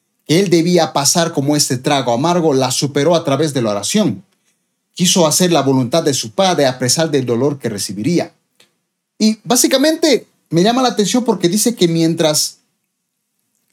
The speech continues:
él estaba orando, sus discípulos que debían acompañarlo en la oración estaban durmiendo. En la, por ejemplo, el, en los versículos cuarenta y cinco al cuarenta y seis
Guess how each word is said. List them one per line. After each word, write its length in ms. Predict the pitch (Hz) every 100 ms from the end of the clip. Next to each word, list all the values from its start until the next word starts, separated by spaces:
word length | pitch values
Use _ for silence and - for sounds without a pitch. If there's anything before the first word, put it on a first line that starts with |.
| -
él 200 | 339 349
estaba 400 | 320 - 233 180
orando, 640 | 151 127 107 131 220 277 - _ _ _
sus 240 | - 175
discípulos 500 | 160 180 320 320 294
que 140 | - 196
debían 320 | 185 220 208
acompañarlo 920 | 180 175 147 131 147 185 240 247 240
en 120 | 208
la 120 | 175
oración 560 | 151 147 147 226 262 262 _ _ _
estaban 380 | 156 - 185 170
durmiendo. 480 | 139 156 196 104 - _ _ _ _ _ _ _ _
En 120 | 107
la, 100 | 113
por 120 | 123
ejemplo, 360 | 165 180 175 139
el, 240 | 120 113
en 140 | 113 123
los 220 | 123 -
versículos 480 | 123 - 180 175 139
cuarenta 400 | 143 127 120 120
y 60 |
cinco 380 | 113 - 202 196
al 120 | 151
cuarenta 340 | 131 117 107 110
y 60 |
seis 440 | 107 185 185 185